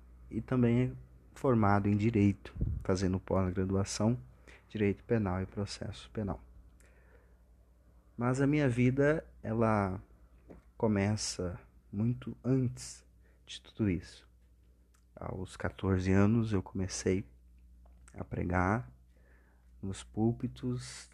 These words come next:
de uma igreja evangélica e de lá até os meus vinte e cinco anos eu passei um bom período,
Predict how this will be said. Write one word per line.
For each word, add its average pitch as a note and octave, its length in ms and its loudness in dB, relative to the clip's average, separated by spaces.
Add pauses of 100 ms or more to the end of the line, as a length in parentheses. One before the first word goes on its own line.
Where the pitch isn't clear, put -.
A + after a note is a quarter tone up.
de F#2+ 340 -4 (220)
uma G2 100 -8
igreja F#2 340 -4
evangélica F#2 800 -2 (1300)
e G#2 540 -6
de A#2 80 -4
lá B2 280 2 (280)
até - 260 -2
os G2+ 160 0
meus G2 300 -4
vinte C3+ 260 -2
e - 40 -12
cinco B2 380 -2
anos G2+ 540 0 (540)
eu - 80 -10
passei G2 600 -4
um F#2+ 120 -4
bom F#2+ 200 -2
período, G2+ 680 2